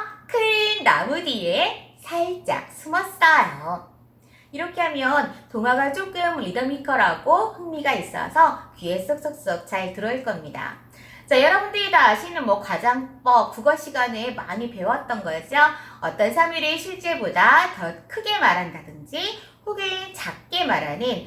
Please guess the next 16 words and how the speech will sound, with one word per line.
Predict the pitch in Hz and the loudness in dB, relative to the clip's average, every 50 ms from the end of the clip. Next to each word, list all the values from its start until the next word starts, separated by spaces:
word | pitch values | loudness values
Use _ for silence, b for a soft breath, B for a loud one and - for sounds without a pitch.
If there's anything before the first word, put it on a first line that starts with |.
| B B B | B B B
활용하는, | - 381 370 381 370 349 320 294 294 294 302 320 | 0 0 2 2 4 2 4 4 4 2 2 0
형용하는 | 349 392 392 403 - 392 311 240 220 226 269 330 339 | -2 -4 -2 -2 0 2 2 2 2 0 -2 -4 -6
표현법입니다. | 330 370 370 370 370 - 330 294 233 185 165 156 151 147 - - - - - - - - b b b b b | -8 -8 -8 -8 0 0 2 2 2 -4 -8 -8 -10 -10 -10 -10 -10 -10 -12 -16 -18 -20 b b b b b
예를 | - 233 302 381 415 403 | 0 2 2 2 2 0
들면 | 403 359 311 285 262 208 | -2 -2 -2 -2 -2 -2
있죠. | 170 - - - - 170 185 196 - - - - - - - - | -4 -6 -8 -4 0 2 2 2 2 0 -4 -12 -18 -20 -18 -14
음, | 311 311 311 311 302 302 302 294 - - | -12 -10 -8 -8 -8 -6 -6 -6 -4 0
어떤 | - - - - 359 370 359 349 349 285 | 0 0 4 4 4 4 4 2 0 0
물건을 | 220 220 226 233 302 302 302 311 302 294 | 0 -2 2 4 2 4 4 0 -2 -2
봤는데 | 214 180 175 175 165 165 175 226 285 277 202 - - - - - _ B | -4 -6 -6 -8 -10 -10 -2 0 2 2 2 0 -4 -10 -18 -20 _ B
"헉, | B B B B B B _ - | B B B B B B _ -10
이게 | 226 214 320 311 247 - | -10 -4 0 0 0 0
너무 | - 190 180 226 294 370 453 494 | -2 -2 0 0 0 0 0 -2
신기하고 | 494 - - 480 466 453 415 349 294 277 | -2 -2 -4 -6 -2 2 2 2 2 2
좋은 | - - 202 185 185 202 214 208 | -2 -4 -6 -4 -4 -4 -4 -4
거예요." | 190 160 156 160 165 160 165 156 151 - - | -4 -6 -6 -6 -8 -8 -8 -8 -8 -8 -8